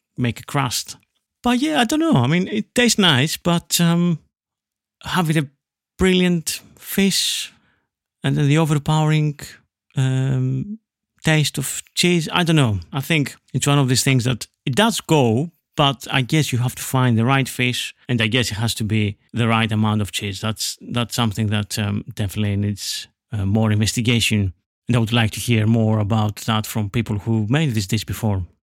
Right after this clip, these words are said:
And yeah, yeah, the cities that it mentions, Khal-, Chalcedon and Byzantium, they're both, um,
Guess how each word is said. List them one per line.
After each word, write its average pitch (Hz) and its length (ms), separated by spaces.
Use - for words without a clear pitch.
And 151 120
yeah, 165 160
yeah, 139 260
the 117 120
cities 143 360
that 127 160
it 120 80
mentions, 120 400
Khal-, - 280
Chalcedon 127 460
and 113 100
Byzantium, 107 520
they're 107 120
both, 117 340
um, 113 320